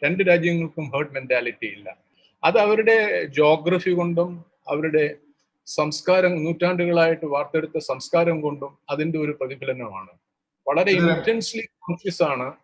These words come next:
Speaker 1: അവരുടെ നാഷണൽ ഹെറിറ്റേജും അവരുടെ സിവിലൈസേഷണൽ ഫ്ലോയും മറ്റും ഈ രണ്ട് രാജ്യങ്ങൾക്കും. അപ്പൊ അതുകൊണ്ട് ഒരു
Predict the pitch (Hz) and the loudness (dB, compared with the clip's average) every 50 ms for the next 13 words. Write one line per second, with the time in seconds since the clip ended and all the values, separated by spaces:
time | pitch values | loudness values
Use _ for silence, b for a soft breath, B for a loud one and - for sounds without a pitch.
0 | _ _ 143 139 156 165 165 156 156 151 147 147 - - _ _ _ _ _ _ | _ _ 0 2 2 2 2 4 4 4 4 2 -2 -10 _ _ _ _ _ _
1 | _ _ _ - 131 143 147 - 180 175 170 160 139 113 139 143 156 151 151 - | _ _ _ -4 -4 -4 -4 -4 -2 0 0 0 0 0 -2 0 0 0 0 -2
2 | 151 143 135 - 135 143 151 - _ _ _ _ _ _ _ _ _ _ - 139 | -2 -2 -2 -6 -8 -10 -10 -16 _ _ _ _ _ _ _ _ _ _ -4 -2
3 | 135 147 147 143 143 139 143 135 139 - _ - - - - 143 139 139 143 147 | -2 -2 -4 -2 -2 -2 -2 -2 -4 -10 _ -16 -12 -10 -6 -4 0 0 2 0
4 | 151 147 - 156 143 - - 147 139 131 127 - _ 135 123 123 123 123 123 127 | 0 0 -4 -4 -4 -6 -6 -6 -6 -6 -8 -10 _ -4 -4 -2 -2 -4 -8 -10
5 | - _ _ _ 143 131 - - 131 127 131 _ _ 147 147 135 139 139 156 139 | -16 _ _ _ -10 -8 -6 -6 -8 -8 -10 _ _ -4 -2 0 0 -2 -2 0
6 | 135 135 120 110 110 123 113 110 104 98 _ - 90 - _ _ _ _ _ _ | 0 0 0 0 -4 -8 -8 -8 -10 -12 _ -18 -20 -20 _ _ _ _ _ _
7 | _ _ - 135 147 156 160 170 185 220 226 233 233 214 196 165 175 175 - - | _ _ -8 -2 2 4 4 4 4 2 2 2 2 4 4 6 4 4 2 0
8 | 180 185 208 202 | 2 2 2 2